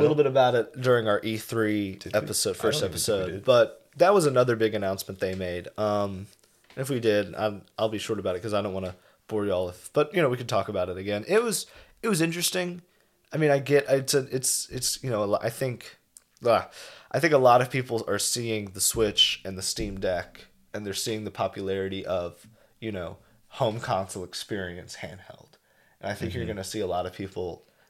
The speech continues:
Speaker 1: asking for that. So I think it's a, it's a
Speaker 2: No,
Speaker 1: good idea.
Speaker 2: I'm scared for the price. It
Speaker 1: It'll
Speaker 2: could
Speaker 1: be
Speaker 2: be
Speaker 1: expensive.
Speaker 2: really, I feel like
Speaker 1: But
Speaker 2: it'll
Speaker 1: you
Speaker 2: be
Speaker 1: still have to
Speaker 2: expensive.
Speaker 1: be in the s-, vicinity
Speaker 2: Yeah.
Speaker 1: of your P S five.
Speaker 2: Mm-hmm. Or just on Wi-Fi, at least.
Speaker 1: On the Wi-Fi.
Speaker 2: It'll be remote play.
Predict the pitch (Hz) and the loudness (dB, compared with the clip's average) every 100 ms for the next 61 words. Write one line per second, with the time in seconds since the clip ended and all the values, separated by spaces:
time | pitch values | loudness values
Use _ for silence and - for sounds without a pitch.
0 | _ - 98 95 107 104 101 80 - 120 | _ -2 0 0 -6 -10 -8 -6 -2 0
1 | 117 175 175 160 127 110 113 120 113 - | 0 -2 -4 -4 -6 -6 -8 -6 -8 -8
2 | - - 156 143 104 98 110 131 160 - | -18 -2 4 4 2 0 0 2 0 -2
3 | - 92 110 110 - 85 - - - - | -2 0 -2 -2 -6 -8 -8 -10 -10 -8
4 | - - - _ - 98 156 160 98 113 | -10 -10 -14 _ -10 -2 0 0 0 -2
5 | 87 87 85 - - 95 - 90 87 165 | -2 -2 -4 -6 -10 -12 -12 -10 0 0
6 | 156 185 - 269 202 156 135 117 - 143 | 2 -2 0 2 2 0 -4 -6 -6 -2
7 | 151 135 113 - 120 113 101 - 147 160 | 0 0 -4 -6 -8 -6 -4 -2 -2 -2
8 | 165 160 113 95 135 127 127 120 117 _ | 0 4 4 4 4 2 0 -2 -6 _
9 | - 156 127 - 139 139 147 156 151 - | -6 -2 -2 0 0 0 -2 -8 -12 -8
10 | 107 110 98 - _ - - - 117 117 | -6 -4 -6 -8 _ -20 -12 4 8 8
11 | 107 110 104 87 78 73 - - - 98 | 6 2 2 2 0 0 -4 -10 -12 -14
12 | - - 151 131 135 131 110 98 110 101 | -12 -4 0 4 4 6 4 4 2 2
13 | 90 82 - - - | 0 -2 -4 -12 -12